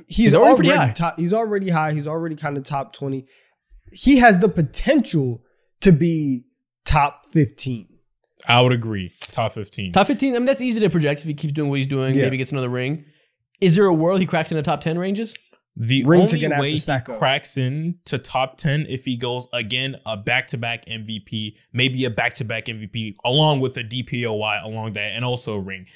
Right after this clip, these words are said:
Speaker 3: That right there, that's like, okay.
Speaker 2: You want him to have
Speaker 3: You
Speaker 2: four
Speaker 3: might have to.
Speaker 2: M V Ps and two D P O Ys?
Speaker 3: No, either a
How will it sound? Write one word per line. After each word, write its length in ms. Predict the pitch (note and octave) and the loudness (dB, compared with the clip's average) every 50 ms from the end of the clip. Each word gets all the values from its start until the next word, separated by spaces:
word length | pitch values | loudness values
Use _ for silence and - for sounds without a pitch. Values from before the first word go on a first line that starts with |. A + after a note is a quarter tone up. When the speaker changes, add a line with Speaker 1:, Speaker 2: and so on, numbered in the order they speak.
| _ _ - | _ _ 2
Speaker 3:
That 200 | D3 F#3+ A#3 G3+ | 4 4 4 4
right 220 | A3+ G#3 G#3 F3 | 2 0 0 -2
there, 320 | G3 G#3+ A#3 A#3+ A3+ A3+ - _ _ _ _ | -2 -2 -2 -4 -6 -8 -12 _ _ _ _
that's 200 | B2 B2+ B2 - | -6 -4 -4 -4
like, 120 | A#2+ A2 A#2+ | -6 -6 -6
okay. 280 | A#2 - G#2+ G2 G#2 - | -6 -8 -10 -12 -2 2
Speaker 2:
You 160 | - F3 B3+ | 4 6 6
want 120 | B3 A#3 A#3+ | 6 4 4
him 40 | |
to 60 | A3+ G3+ | 4 4
have 120 | G#3 A#2+ A#2+ | 4 4 4
Speaker 3:
You 120 | - - | 4 6
Speaker 2:
four 60 | - | 6
Speaker 3:
might 160 | - D3 C#3+ - | 6 4 4 4
have 160 | - - - | 2 0 0
to. 60 | - | 0
Speaker 2:
M 40 | F3+ | -2
V 60 | G3+ | -2
Ps 60 | F#3 F3 | -2 -2
and 80 | E3 | -2
two 100 | G#3+ G3 | -2 0
D 100 | F3+ G3+ | 0 0
P 140 | F#3 C#4 G#3 | 0 2 2
O 180 | F#3+ F3 E3 C#3+ F3+ B3 A3+ B3+ | 2 2 2 2 2 0 0 -2
Ys? 260 | D4 D#4 - - - | -2 -6 -6 -2 4
Speaker 3:
No, 380 | B2+ E3 F3 D3+ B2+ G2+ F#2 - _ _ _ | 6 8 8 8 6 2 -2 -10 _ _ _
either 320 | D#3 E3 F3+ D#3+ F3 D#3+ | 0 2 4 4 4 4
a 140 | D3+ D3 C3+ | 4 2 0